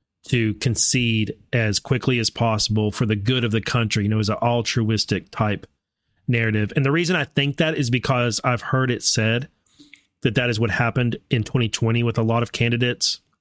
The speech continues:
I believe it was People's Pundit who talked about this and how the, um, the, the Republican and the, the R N C and all the lobbying groups and the,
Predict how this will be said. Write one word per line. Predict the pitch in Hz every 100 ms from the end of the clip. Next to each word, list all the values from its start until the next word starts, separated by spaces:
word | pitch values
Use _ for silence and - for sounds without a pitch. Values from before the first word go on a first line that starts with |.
| _ _ _ _ _ _
I | 131
believe | 113 117 131
it | 131
was | 123
People's | - 117 117
Pundit | - 127 120 107
who | 110
talked | 123 113 127
about | 120 -
this | 127 123 - - - - - -
and | 117
how | 120 120 110
the, | 107 110 104 98 -
um, | 120 113 107 95 85 - _ _ _ _ _ - _ _ - - _ _ _ - - _
the, | 226 160 123 104
the | 113
Republican | 110 - 135 127 120 123 120 120
and | 113 113
the, | -
the | 123
R | 113 135 139
N | 131
C | - 139 135 135 135 -
and | 120 113 107 107 -
all | 123 123
the | 117 113
lobbying | 120 123 123 120 120
groups | 120 123 120 113 -
and | 107 104
the, | 101 92